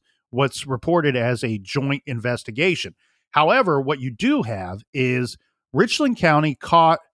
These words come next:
a case. The case they caught was a missing persons case. This one, Gaitha Bowman was reported missing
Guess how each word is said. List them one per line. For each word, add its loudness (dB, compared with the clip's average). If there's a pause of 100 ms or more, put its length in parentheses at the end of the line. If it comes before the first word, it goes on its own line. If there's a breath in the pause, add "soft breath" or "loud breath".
(360)
a -6
case. -4
The -4
case 0
they 2
caught 2
was 0
a -4
missing -2
persons -2
case. -12 (640)
This 2
one, 2
Gaitha 0
Bowman 2
was -2
reported -2
missing -2